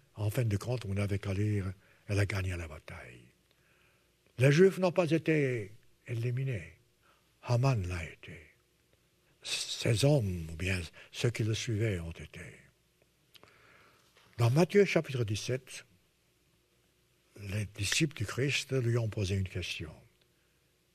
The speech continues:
Une question intéressante, même aujourd'hui, qu'on se pose nous-mêmes. Euh, pourquoi, comment ça se fait que les ministres de Dieu prient parfois pour les malades et les malades ne sont pas guéris ?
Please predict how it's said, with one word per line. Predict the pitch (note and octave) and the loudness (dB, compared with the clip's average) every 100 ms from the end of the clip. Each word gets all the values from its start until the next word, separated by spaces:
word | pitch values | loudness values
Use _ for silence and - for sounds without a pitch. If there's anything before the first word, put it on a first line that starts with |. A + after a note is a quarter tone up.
| _ _ _ - | _ _ _ -4
Une | E3 | 2
question | F3+ D#3+ - D#3+ | 2 2 -2 -2
intéressante, | C3+ C3+ C3 - D3+ E3 - | 0 0 0 -2 -4 -4 -6
même | B2+ C#3 E3+ | -2 2 6
aujourd'hui, | D3+ C3 B2+ C3 D#3+ | 6 6 4 4 2
qu'on | B2 | 0
se | A#2+ - G#2+ G2+ - - _ _ | -4 -2 -2 -2 -6 -20 _ _
pose | G#2+ G#2 | 0 2
nous-mêmes. | B2+ C#3+ F#3+ C#3 E2 - _ _ _ _ _ _ _ _ _ _ _ _ D#3+ | 0 0 -2 -2 -6 -14 _ _ _ _ _ _ _ _ _ _ _ _ -2
Euh, | |
pourquoi, | D3+ F#3 - G3+ G3+ E3 | 2 0 4 8 8 6
comment | F3 F#3+ | 4 2
ça | F#3 F3 | 4 2
se | - | 4
fait | F#3+ | 2
que | - D#3+ C#3+ A2+ - - - - _ _ _ _ _ - A2 | 4 4 4 -2 -14 -20 -20 -20 _ _ _ _ _ -16 -2
les | A#2+ | 2
ministres | C#3 E3+ E3 D#3 | 4 4 4 2
de | |
Dieu | C#3 D3 F3 D3 | 2 4 4 2
prient | - - D#3 | -4 0 0
parfois | D3+ C3+ A2+ B2+ A#2+ | 2 -2 0 -2 -2
pour | - | 0
les | G2+ G2 | -2 0
malades | G#2+ A#2+ D#3 F3+ E3 C#3+ - _ _ - | 0 -2 0 0 -2 -4 -14 _ _ -4
et | B2 | 2
les | C3 | 4
malades | B2 C3+ C#3+ | 4 2 2
ne | A#2+ | 0
sont | - B2 | -2 -4
pas | C3 | -2
guéris ? | C3+ D#3 F#3+ A3 C#3+ F#2 | -2 -2 -2 -2 -4 -6